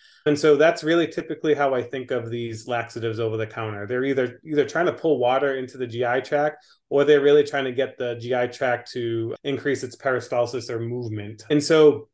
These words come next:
let's talk stool softeners first. It's important to note that all stool softeners are laxatives, but not all laxatives are stool softeners.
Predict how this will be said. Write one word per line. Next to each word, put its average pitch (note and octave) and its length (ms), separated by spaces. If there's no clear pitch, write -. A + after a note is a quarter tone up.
let's D#3+ 240
talk E3+ 280
stool D#3 280
softeners A2+ 500
first. A#2 420
It's D#3 220
important D3+ 340
to D3 60
note C#3+ 220
that C3 240
all D#3+ 220
stool F#3 280
softeners C3 600
are A#2+ 80
laxatives, A2 720
but C3+ 100
not C#3 220
all C3+ 180
laxatives A#2 580
are A2+ 80
stool A2+ 300
softeners. A2 560